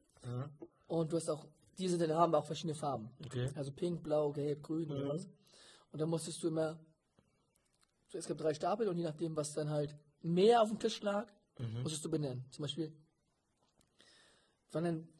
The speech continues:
Speaker 2: zwei pinke Karten, eine grüne, ja,
Speaker 1: Pinguin
Speaker 2: pink.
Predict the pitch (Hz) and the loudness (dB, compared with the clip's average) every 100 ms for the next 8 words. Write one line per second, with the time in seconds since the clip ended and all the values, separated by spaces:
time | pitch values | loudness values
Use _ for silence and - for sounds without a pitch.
0 | _ _ _ - - 170 165 220 214 220 | _ _ _ -6 2 2 4 0 0 2
1 | 190 180 147 165 175 240 233 214 - _ | 2 0 -2 -2 -2 -2 -2 -4 -10 _
2 | - 160 160 - - _ _ _ _ _ | -6 -2 -2 -4 -14 _ _ _ _ _
3 | _ _ - 123 117 113 107 | _ _ -8 -2 0 0 -4